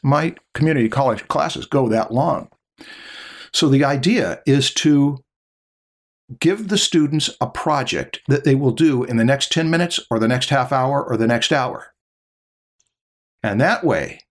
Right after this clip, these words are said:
it's go out into the field and do this. A great one for composition is to do what George Pratt calls vision mongering. You will take twenty minutes. You will take an hour to go out with your smartphone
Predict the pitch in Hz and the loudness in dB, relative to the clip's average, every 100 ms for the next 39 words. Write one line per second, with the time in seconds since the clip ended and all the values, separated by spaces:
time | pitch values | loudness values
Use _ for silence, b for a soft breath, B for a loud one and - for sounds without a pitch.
0 | _ _ - 123 120 - - _ - 135 | _ _ -4 -2 -2 -6 -8 _ -4 0
1 | 143 143 143 131 117 104 - 160 113 90 | 0 0 0 0 -2 -2 2 2 2 -2
2 | 101 107 131 107 - 80 - - 127 131 | -2 2 2 0 -2 -6 -8 -4 2 4
3 | 156 160 - 151 226 - 104 - 135 117 | 4 2 -2 -4 -4 -4 -4 -2 -2 -2
4 | 101 131 127 85 73 B B B B 113 | 0 0 0 -2 -6 B B B B -2
5 | - 123 101 120 113 104 92 - B B | 0 -2 0 2 2 2 -2 -6 B B
6 | B B - 143 - - 139 131 - - | B B -2 0 0 -2 -2 -2 -4 -4
7 | 101 90 98 156 170 117 98 92 82 78 | -2 -2 -2 0 0 -2 -2 -2 -2 -4
8 | - - - _ _ _ B B B 127 | -6 -8 -18 _ _ _ B B B 2
9 | 160 147 160 147 - 165 175 160 151 127 | 4 4 2 0 -2 0 0 2 0 -2
10 | - - - _ _ _ B B 143 143 | -4 -6 -8 _ _ _ B B 2 2
11 | 143 151 - 139 139 131 131 107 85 - | 2 -2 -2 -4 -2 0 0 0 -6 -14
12 | _ _ - 143 139 139 139 151 135 143 | _ _ -4 2 2 2 0 0 0 0
13 | - 143 139 - 123 104 82 | 0 2 2 0 -2 -2 -2